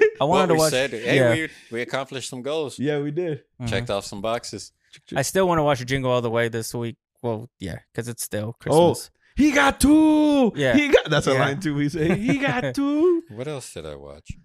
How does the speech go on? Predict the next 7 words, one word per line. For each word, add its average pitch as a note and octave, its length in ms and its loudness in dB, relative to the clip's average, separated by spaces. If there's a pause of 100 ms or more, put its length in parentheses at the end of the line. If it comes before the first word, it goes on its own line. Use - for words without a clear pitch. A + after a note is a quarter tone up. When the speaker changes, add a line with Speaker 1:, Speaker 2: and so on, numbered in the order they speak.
(160)
Speaker 3:
Uh, G#2 280 -6
Speaker 1:
Hey, B2 120 -2
buddy. B2 440 -2 (380)
Speaker 3:
Hey, B2+ 140 -10
buddy. B2 480 -12 (100)
Speaker 1:
Hey, A#2 180 -8
buddy. B2 460 -6